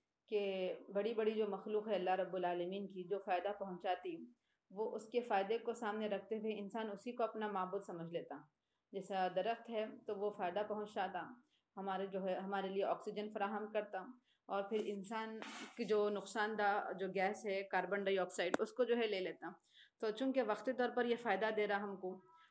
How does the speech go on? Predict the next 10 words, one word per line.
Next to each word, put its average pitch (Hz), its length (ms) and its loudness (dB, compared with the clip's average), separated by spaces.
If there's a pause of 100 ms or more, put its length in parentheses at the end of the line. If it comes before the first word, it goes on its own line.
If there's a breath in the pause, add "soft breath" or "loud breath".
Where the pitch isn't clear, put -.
(100)
तो 220 80 -2
लिहाजा 214 500 2
फ़ायदा 214 380 4
देने 214 240 2
वाली 202 220 4
चीज़ 247 260 -4
को 254 80 -2
माबूद 190 300 2
समझ 170 320 -2
लेते। 151 320 -10